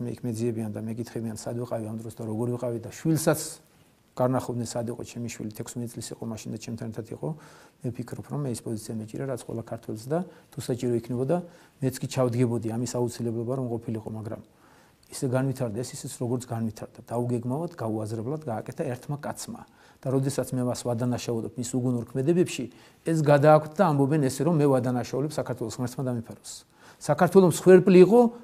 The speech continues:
მისი უგუნური ქმედებებისა და ძალიან ბევრი ოჯახი, და ოჯახის შვილი დაიღუპა, დაობლდა და ესე შემდგომ ეს იყო მხოლოდ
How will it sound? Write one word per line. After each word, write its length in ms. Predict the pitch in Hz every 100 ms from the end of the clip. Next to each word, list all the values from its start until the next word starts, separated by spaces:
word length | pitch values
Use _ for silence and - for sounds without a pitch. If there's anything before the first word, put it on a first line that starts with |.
| -
მისი 360 | 147 165 165
უგუნური 420 | 220 160 175 160 170
ქმედებებისა 540 | 156 143 131 120 139
და 80 | 175
ძალიან 460 | 220 143 139 143 180 196 -
ბევრი 280 | - 135 135
ოჯახი, 380 | 131 127 - 190 202 - _ _ _ _ _ _ _ - -
და 360 | - - 151 147
ოჯახის 440 | 143 127 131 120
შვილი 300 | - 120 113 110 -
დაიღუპა, 480 | 131 143 160 180 196 196 - _ -
დაობლდა 420 | 127 127 123 156 180 - - _ _
და 100 | -
ესე 220 | 143 -
შემდგომ 480 | - 120 120 143 175
ეს 140 | - -
იყო 160 | -
მხოლოდ 360 | 165 - 139 156